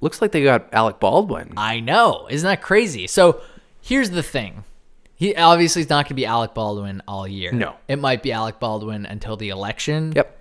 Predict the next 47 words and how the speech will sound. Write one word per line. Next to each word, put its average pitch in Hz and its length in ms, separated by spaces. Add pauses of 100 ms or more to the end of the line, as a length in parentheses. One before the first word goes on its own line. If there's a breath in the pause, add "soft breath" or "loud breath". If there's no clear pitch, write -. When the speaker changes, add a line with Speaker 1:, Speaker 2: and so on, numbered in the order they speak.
(140)
Speaker 2:
And 113 200
then 107 120
they'll 107 100
go 104 140
with 104 100
someone 113 220
else. 127 200
It's 143 140
gonna 202 160
be 180 160
a, 127 320
a 127 80
Tina 113 260
Fey, 101 200
Sarah 95 260
Palin 90 480 (400)
type. 92 320 (540)
Speaker 1:
And 165 140
that's 180 160
fine. 165 240
And 151 80
that 131 100
makes 160 160
it 151 60
a 143 40
lot 135 200
easier 117 640
if 110 140
Trump 110 280
doesn't 104 260
win 101 120
the 95 80
election. 90 600 (560)
Speaker 2:
Yeah. 151 400
You 127 180
know 143 100
what? 147 140
That 147 80
was 135 120
a 135 80
really 127 320
smart 117 280
move 110 220
by 107 140
them. 98 320 (280 soft breath)
'Cause 151 160
I, - 120